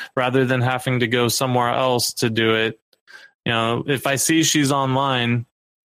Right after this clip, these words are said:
why would I have to go to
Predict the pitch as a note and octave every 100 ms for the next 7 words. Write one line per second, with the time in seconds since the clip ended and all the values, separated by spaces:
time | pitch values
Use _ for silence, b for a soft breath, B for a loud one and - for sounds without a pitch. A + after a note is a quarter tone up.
0 | _ _ - C3+ C#3+ D#3 D#3 D3 C#3+ C3+
1 | C#3 C#3 - - C#3 C3 B2+ C3+ C3 C3
2 | B2+ - C3 B2 B2 A#2+ A#2+ A#2